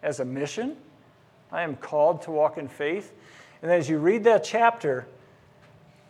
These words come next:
it's listing all the ways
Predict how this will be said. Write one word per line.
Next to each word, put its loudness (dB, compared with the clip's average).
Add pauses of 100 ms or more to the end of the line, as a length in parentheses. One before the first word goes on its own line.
(480)
it's -20
listing -2
all 6
the 0
ways 0